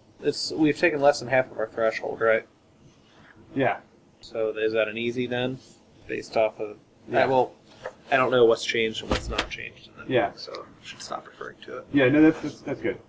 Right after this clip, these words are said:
Speaker 2: That's good. I gotta find, uh, yeah, it's just one.
Speaker 1: So just one, and then I'll roll the mechanic skill.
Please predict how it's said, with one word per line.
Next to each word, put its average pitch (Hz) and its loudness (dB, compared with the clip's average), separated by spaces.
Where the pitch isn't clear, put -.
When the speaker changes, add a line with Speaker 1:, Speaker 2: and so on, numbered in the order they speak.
Speaker 2:
That's 101 -20
good. 98 -16
I 120 -6
gotta 107 -2
find, 98 -12
uh, 92 -12
yeah, 120 2
it's 117 -4
just 120 -6
one. 101 -4
Speaker 1:
So 127 4
just 127 -2
one, 127 2
and 113 -2
then 113 4
I'll 110 2
roll 110 0
the 113 0
mechanic 120 0
skill. 123 2